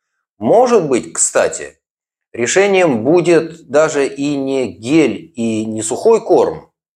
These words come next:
ну, что-то, что приходится жевать и глотать, а, а, сладкая жидкость. Потому что один из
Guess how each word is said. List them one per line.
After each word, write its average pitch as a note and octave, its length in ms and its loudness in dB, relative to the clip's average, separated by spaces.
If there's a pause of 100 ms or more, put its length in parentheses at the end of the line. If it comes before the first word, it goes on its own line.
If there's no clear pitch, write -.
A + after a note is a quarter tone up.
ну, B2+ 420 -4 (420)
что-то, G2 440 -2
что - 200 -12
приходится F2 580 -8
жевать F#2+ 360 -6
и E2 40 -10
глотать, G2+ 520 -4 (1080)
а, A2 800 0
а, G2 380 -6
сладкая D3 420 2
жидкость. - 540 -4 (960)
Потому A2 360 0
что - 220 0
один B2+ 380 0
из - 320 -4